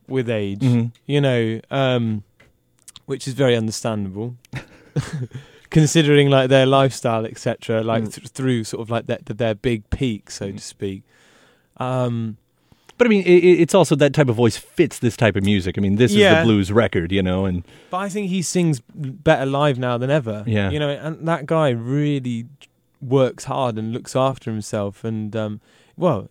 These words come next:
Speaker 1: evidently it's the only reason he can do it now in his seventies,
Speaker 2: Yeah.
Speaker 1: so.
Speaker 2: And the harmonica playing is great on this
Speaker 1: Yes.
Speaker 2: one, and, uh, I, I mean, the whole thing, I was surprised, but, uh, a-, again, I'll say it, uh,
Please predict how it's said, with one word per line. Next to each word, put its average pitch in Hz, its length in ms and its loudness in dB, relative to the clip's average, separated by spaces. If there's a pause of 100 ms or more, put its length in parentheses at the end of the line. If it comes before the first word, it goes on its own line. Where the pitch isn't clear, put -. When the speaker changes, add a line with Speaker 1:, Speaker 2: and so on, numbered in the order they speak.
(100)
Speaker 1:
evidently 135 560 -2
it's 110 100 -12
the 135 80 -4
only 127 160 -2
reason 123 320 -4
he 123 140 -6
can 123 120 -8
do 123 140 -4
it 113 100 -6
now 135 220 -6
in 110 80 -4
his 104 140 -8
seventies, 113 600 -8
Speaker 2:
Yeah. 104 100 0
Speaker 1:
so. 107 220 -4 (220)
Speaker 2:
And 120 100 2
the 110 60 4
harmonica 113 460 4
playing 104 320 0
is 95 120 -2
great 98 300 -2
on 95 160 -2
this 95 160 0
Speaker 1:
Yes. 139 340 6
Speaker 2:
one, - 20 0
and, 98 220 0 (560)
uh, 110 300 -2
I, 117 240 0
I 113 40 2
mean, 113 120 4
the 107 60 0
whole 110 100 0
thing, 107 180 -2
I 113 60 4
was 120 140 4
surprised, 101 480 2
but, 101 260 4
uh, 98 220 2 (200)
a-, - 40 -4
again, 107 260 4
I'll 98 120 0
say 107 260 2
it, 95 220 -2 (520)
uh, 95 320 -2